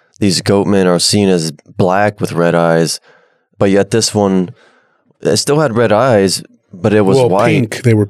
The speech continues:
Speaker 1: Huh?
Speaker 2: pink.
Speaker 1: Okay. Well, th-, they were pink. Uh, they weren't red. They were pink, but similar.
Speaker 2: I think most of the black ones we hear about are typically off of that Purgatory Road area.
Speaker 1: But I mean, like, every time that,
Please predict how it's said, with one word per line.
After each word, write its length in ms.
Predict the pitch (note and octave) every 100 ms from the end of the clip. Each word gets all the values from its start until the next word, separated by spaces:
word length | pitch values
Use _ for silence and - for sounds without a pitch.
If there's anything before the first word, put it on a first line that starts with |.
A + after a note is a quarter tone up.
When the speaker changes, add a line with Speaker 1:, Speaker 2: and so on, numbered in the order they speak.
| -
Speaker 1:
Huh? 140 | A2
Speaker 2:
pink. 240 | G#2+ - - _ -
Speaker 1:
Okay. 380 | A2 F#2+ F#2 E2+
Well, 200 | F#2 F#2+
th-, 300 | F2+ - F2
they 80 | G2+
were 140 | G2 F#2
pink. 260 | A2+ A#2
Uh, 100 | F#2+ - - -
they 120 | - C#3+
weren't 200 | C#3 A2
red. 140 | A2+
They 100 | G#2
were 120 | G2
pink, 420 | E2+ G2+ F#2 F2 -
but 300 | F2+ - -
similar. 500 | - B2+ F2+ F2 - _ _ _ _
Speaker 2:
I 60 | -
think 160 | F#3 G#3+
most 220 | F#3+ F#3
of 60 |
the 80 | C3+
black 500 | G#2+ A2 A#2 D#3+ F3+
ones 180 | C3+ A2
we 140 | A2
hear 160 | G#2 B2
about 300 | G#2+ A2+ G#2+
are 120 | G#2+
typically 540 | G2+ - C3+ C3+ B2 A2+
off 180 | G#2+
of 80 | G#2+
that 160 | G#2+ F#2+
Purgatory 520 | A#2+ A2 G#2 A2+ G#2
Road 440 | G2+ G#2+ A2+ G#2+
area. 520 | G2+ G2+ G2+ G2+ G2 - _ _ _ _ -
Speaker 1:
But 140 | G#2+
I 80 | E2+
mean, 180 | A2+ A2+
like, 220 | G#2+ G#2
every 180 | A#2+ B2
time 340 | A#2+ A#2 A2+
that, 180 | G#2+ F#2